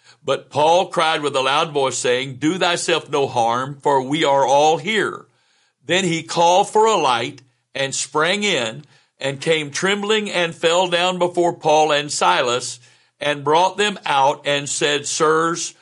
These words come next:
what must I do to be saved?' And they said, 'Believe on the Lord Jesus Christ, and thou shalt be saved, and thy house.' And they spake unto him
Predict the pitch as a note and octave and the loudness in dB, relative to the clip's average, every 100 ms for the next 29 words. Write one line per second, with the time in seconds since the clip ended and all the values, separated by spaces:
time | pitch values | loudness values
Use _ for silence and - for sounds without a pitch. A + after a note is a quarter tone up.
0 | _ _ - D3 E3 E3 D#3+ F#3 - E3 | _ _ -2 -2 -2 -2 -2 -2 -2 0
1 | D3+ C#3+ D3 E3+ F3 F3 E3 D3 D#3 - | 0 -2 -2 -2 -2 -4 -4 -4 -4 -2
2 | G3+ F3 B2 A#2+ - _ _ _ _ _ | 0 0 -2 -10 -18 _ _ _ _ _
3 | _ C#3+ C#3+ C3+ F3 F3+ - D#3+ D#3 D3 | _ -4 -2 0 0 0 0 0 0 -2
4 | C#3 _ _ _ C3 D#3 F3 G#3+ A3 F#3+ | -8 _ _ _ 0 2 2 0 0 2
5 | G3+ F3+ E3+ E3 D#3+ D#3 D3+ C3+ C3+ - | 2 2 4 4 2 -4 -4 -6 -6 -2
6 | C3 C3 C#3 C#3 B2+ C3+ C#3+ C3+ C#3 C3+ | 0 0 -2 -6 -4 -2 -2 -2 -2 -2
7 | B2+ A#2+ - A#2+ B2 A#2+ B2 C3+ C#3+ D3 | -6 -6 -2 -2 -2 -6 -6 -4 -4 -6
8 | B2 B2+ B2+ C3 B2+ - - E3+ E3+ - | -2 2 2 0 -4 -10 -6 0 0 0
9 | - - - - - _ _ - - - | -4 -6 -6 -8 -14 _ _ -20 -10 -4
10 | C#3+ C#3 D3+ C#3+ - - G3+ G#3+ - D#3+ | -2 0 -2 -2 -4 -2 0 -2 -4 -4
11 | D3+ C#3 C3+ C#3 D3+ D3+ | -2 -4 -2 -2 -2 -10